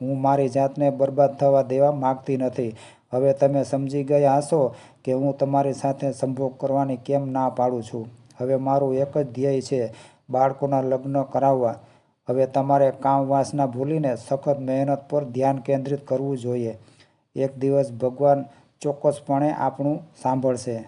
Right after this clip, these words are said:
આગળ ભગવાન શ્રી કૃષ્ણ કહે છે કે મારાથી સાચા હૃદયથી જોડાયેલા ન હોય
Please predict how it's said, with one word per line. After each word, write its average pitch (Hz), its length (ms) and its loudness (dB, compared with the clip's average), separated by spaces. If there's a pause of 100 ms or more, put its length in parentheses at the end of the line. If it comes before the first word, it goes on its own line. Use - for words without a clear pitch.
(480)
આગળ 135 320 0
ભગવાન 131 460 0
શ્રી 135 240 -10
કૃષ્ણ 135 420 -6
કહે 139 300 2
છે 139 200 -2
કે 123 320 0 (520)
મારાથી 135 460 0
સાચા 139 420 2
હૃદયથી 135 540 0
જોડાયેલા 135 600 2
ન 135 120 -4
હોય 135 480 2